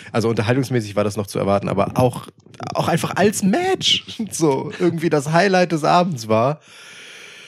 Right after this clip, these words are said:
Ähm, und dass dort auch im Prinzip das, also s-, sorry, Mystery Hooded Man und so, aber das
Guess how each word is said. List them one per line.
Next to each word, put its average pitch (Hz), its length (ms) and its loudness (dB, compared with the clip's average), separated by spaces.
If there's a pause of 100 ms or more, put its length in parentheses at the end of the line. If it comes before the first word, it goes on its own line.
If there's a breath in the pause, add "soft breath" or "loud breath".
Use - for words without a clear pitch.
(560 loud breath)
Ähm, 156 680 6 (1200 loud breath)
und 160 140 6
dass 139 220 0
dort 147 380 4
auch 147 260 4
im 147 100 -4
Prinzip 156 460 0 (1040)
das, - 580 -2 (600)
also 123 200 -2 (140)
s-, - 520 -4
sorry, 175 420 2
Mystery 143 880 4
Hooded 147 280 4
Man 135 280 4
und 160 160 0
so, 175 440 2 (1080 soft breath)
aber 123 640 2 (1500)
das - 420 -2